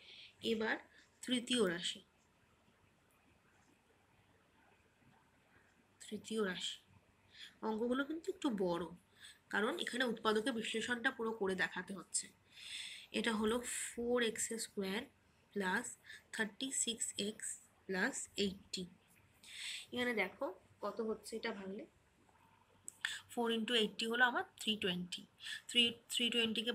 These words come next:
ভাঙলে আমার হবে কত? উম, এখানে পাচ্ছি ষোলো আর কুড়ি। ফোর এক্স স্কয়ার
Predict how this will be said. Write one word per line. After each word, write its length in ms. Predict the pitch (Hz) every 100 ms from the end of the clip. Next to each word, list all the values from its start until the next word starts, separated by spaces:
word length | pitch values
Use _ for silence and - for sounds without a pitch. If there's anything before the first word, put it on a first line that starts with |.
| 208
ভাঙলে 220 | 202 208 214
আমার 140 | 202 202
হবে 140 | 190 202
কত? 140 | 185 185 359 - - - - - - - - - - -
উম, 200 | 196 196 185 185
এখানে 200 | 202 202
পাচ্ছি 220 | 202 196 240 -
ষোলো 260 | - 214 269 226
আর 80 | 220
কুড়ি। 200 | - 185 - - - - - _ _ _ _ _ - - - - - - - -
ফোর 200 | 226 220 202
এক্স 140 | - 220 208
স্কয়ার 340 | - 202 196